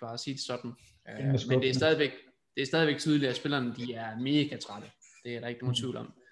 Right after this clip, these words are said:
Speaker 1: Og vi har virkelig brug for at få nogle folk tilbage, sådan så at, øh, at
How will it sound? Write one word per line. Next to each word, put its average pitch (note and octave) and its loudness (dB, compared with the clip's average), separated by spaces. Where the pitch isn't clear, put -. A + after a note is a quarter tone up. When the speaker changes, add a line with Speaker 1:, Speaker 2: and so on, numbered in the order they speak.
Speaker 1:
Og C3 -4
vi C3 2
har C3 4
virkelig D3 4
brug C3+ 2
for C3 2
at A2+ -2
få C3 -2
nogle A#2+ -4
folk C#3 4
tilbage, C3 -2
sådan C3 -4
så A#2+ -6
at, A2+ -6
øh, A2 -8
at A#2 -8